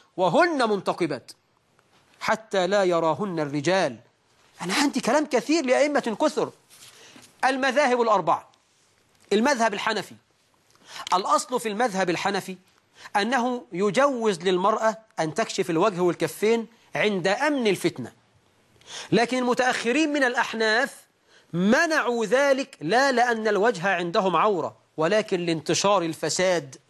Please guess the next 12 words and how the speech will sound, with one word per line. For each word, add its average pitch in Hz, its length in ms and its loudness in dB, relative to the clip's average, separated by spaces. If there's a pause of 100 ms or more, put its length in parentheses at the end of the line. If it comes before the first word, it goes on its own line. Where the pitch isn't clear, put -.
(540)
ولغلبة 185 800 2
الظن 240 640 0 (160)
بحصول 202 500 -2
الفتنة. 170 480 -2 (560)
هو 175 100 4
في 247 240 0
فتن - 320 -2
أكتر 196 240 -4
من 160 60 -2
اللي 180 100 2
احنا 165 120 -4
فيها؟ 208 220 -8